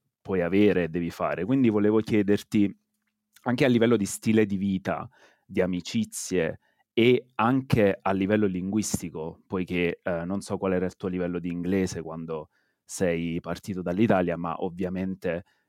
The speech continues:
pensando anche che l'accento australiano è totalmente diverso dall'inglese che noi impariamo in Italia. Ehm, come, qual è il tuo stile di vita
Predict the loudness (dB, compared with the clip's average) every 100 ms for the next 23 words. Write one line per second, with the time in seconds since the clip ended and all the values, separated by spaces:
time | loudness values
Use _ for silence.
0 | _ -8 -6 -4 -4 -2 -2 -4 -6 -8
1 | -4 -4 -4 -8 -10 -10 -12 -10 -6 -6
2 | -6 -8 -4 -2 -2 -4 -8 -12 -12 -10
3 | -8 -8 -8 -6 -4 -4 -4 -10 -6 -4
4 | -4 -8 -10 -10 -6 -6 -6 -8 -10 -10
5 | -6 -6 -6 -12 -6 -2 -2 -4 -8 -14
6 | _ -20 _ _ _ 0 4 6 4 4
7 | 4 2 -2 -8 -12 _ _ _ 2 4
8 | 6 6 6 4 4 4 4 2 -4 -4
9 | -2 0 0 2 2 2 2 0